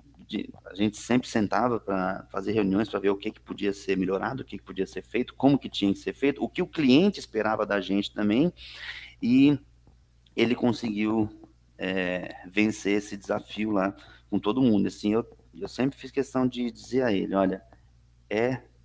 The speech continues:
sua, é, é o seu negócio, você que vai aprender com isso daí."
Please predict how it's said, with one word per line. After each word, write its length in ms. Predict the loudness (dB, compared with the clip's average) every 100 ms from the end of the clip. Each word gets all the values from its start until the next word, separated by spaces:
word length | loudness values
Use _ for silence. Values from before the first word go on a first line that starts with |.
| _
sua, 440 | -16 -8 -4 -2
é, 260 | -2 -2 -2
é 40 |
o 40 | -6
seu 280 | -2 0 2
negócio, 580 | 2 2 0 0 -6 -14 -20 -20 -20 -18 -4
você 400 | -4 -2 -2 -2
que 140 | 0
vai 540 | 2 2 2 0 -4 -10
aprender 520 | -2 2 4 4 0
com 80 | -2
isso 160 | -2
daí." 380 | 2 4 4 0